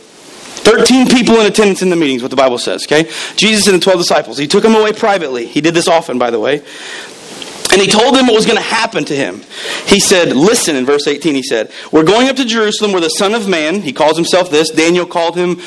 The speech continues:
the Son of Man seven hundred years before he was born. He used this authoritative name, "The Son of Man will be betrayed to the leading priests," the Pharisees,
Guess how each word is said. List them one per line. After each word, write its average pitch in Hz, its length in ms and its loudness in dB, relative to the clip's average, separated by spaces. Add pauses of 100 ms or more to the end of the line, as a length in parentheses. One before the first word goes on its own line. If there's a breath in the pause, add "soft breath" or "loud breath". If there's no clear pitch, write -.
the 151 100 2
Son 175 200 2
of 165 100 -2
Man 165 220 -2
seven 160 280 -4
hundred 165 280 -2
years 175 220 -2
before 160 280 -2
he 165 80 2
was 170 180 0
born. 156 380 -2 (160 loud breath)
He 147 180 0
used 180 200 0
this 180 160 0
authoritative 196 680 0
name, 156 280 -2
"The 156 60 -2
Son 220 200 0
of 247 140 -2
Man 190 340 -2 (240 loud breath)
will 165 80 4
be 180 140 4
betrayed 208 560 0
to 196 60 -6
the 170 100 0
leading 240 320 0
priests," 190 320 -4
the 147 60 -8
Pharisees, 123 540 -2